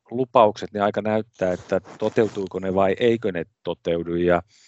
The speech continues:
tähän liittyy just tää, mitä Erkko sanoi tästä koroista, siis se on kyllä semmoinen keskeinen elementti nyt, ja, ja, ja nythän me niinku ollaan vähän menty tuolla, me puhutaan teknoosakkeista tai tämmöistä niinku hyvin matalan riskiosakkeista,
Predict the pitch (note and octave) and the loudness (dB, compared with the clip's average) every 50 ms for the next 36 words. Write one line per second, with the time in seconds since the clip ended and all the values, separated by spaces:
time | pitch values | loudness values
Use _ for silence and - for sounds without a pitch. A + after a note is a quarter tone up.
0 | _ - - - _ _ _ - G2+ F#2+ A2 A2+ B2 D3 D#3 C3 - - A2 G2+ | _ -20 -20 -20 _ _ _ -6 -2 2 2 4 4 4 4 2 0 -2 0 0
1 | G#2 G#2 G2+ - - - F#2+ F#2 F#2 F#2+ F#2 - F2+ F2+ F#2+ - - F#2 F2 F2+ | 0 -2 -6 -8 -4 -2 0 0 0 -4 -2 0 0 2 2 0 -4 -8 -6 -6
2 | F2 E2+ E2+ - F2+ F2 - - - G#2 G2 F#2+ - F2 F2+ E2 - - - E2+ | -4 -4 -4 -6 -6 -10 -10 -12 -4 0 0 0 2 0 0 -2 -2 -6 -8 -8
3 | - - - - - F#2 F2 F2+ F2 - - G2 F#2+ F#2+ F2 - - - _ _ | -8 -8 -10 -8 -4 -4 -2 -4 -4 -6 -4 -2 -2 -2 -2 -6 -10 -18 _ _
4 | _ - - F#2+ F#2 - - A#2+ A#2+ A#2+ - - - G2+ F2+ F2+ F#2 F#2 G2 F#2+ | _ -12 -10 -10 -10 0 4 4 4 4 4 0 0 0 2 4 4 4 6 4
5 | F2+ F2 E2+ D#2+ - _ - F2 E2 E2+ E2+ - _ - D#2+ D#2+ D#2+ D#2+ E2 D#2+ | 4 2 -2 -6 -6 _ -6 -6 -6 -6 -10 -14 _ -6 -4 -4 -2 0 -2 -2
6 | - _ _ _ _ _ _ _ _ - - - - _ _ _ E2 E2 D#2+ E2 | -2 _ _ _ _ _ _ _ _ -20 -20 -20 -20 _ _ _ -2 0 0 0
7 | D#2+ D2 A#1+ F2+ F2 F2+ A2+ - C#3+ C3 C#3 C3+ C#3+ C3+ C#3 C#3 C3+ C#3 B2+ B2+ | 0 0 -2 -4 -4 -4 -2 -2 -2 0 0 -2 -2 0 0 2 4 4 4 2
8 | B2 B2+ C3+ C3 C3 - - - - C#3+ D#3 D#3 - A#2 - - G2 F#2+ G2 F#2 | 2 0 -2 -2 -4 -8 -14 -16 -4 -2 -2 0 0 -2 0 0 2 4 4 2
9 | F2 - _ _ _ - A#2 - - - - A#2+ A2 - A2+ G#2 G#2 F#2+ F#2 - | 2 0 _ _ _ -2 0 2 2 2 2 2 2 2 0 -2 0 -4 -6 -6
10 | F#2 - _ - F2 - F2+ - - F2+ E2+ - - F2 F2+ - - F2+ F2 - | -6 -6 _ -6 -4 -2 -4 -2 -2 -4 -2 0 -2 -4 -4 -4 -8 -10 -8 -8
11 | F#2+ F#2 G2+ G2 G#2 F#2+ F#2+ F#2+ G2+ F#2+ - F#2 E2+ D#2+ - D#2+ D#2+ - - - | -10 -10 -4 -4 -4 -4 0 -2 -2 0 2 2 2 2 0 -2 -6 -8 -8 -10
12 | - - D2 - - _ - - D#2 E2+ - - | -10 -6 -6 -6 -8 _ -4 -4 -4 -4 -4 -8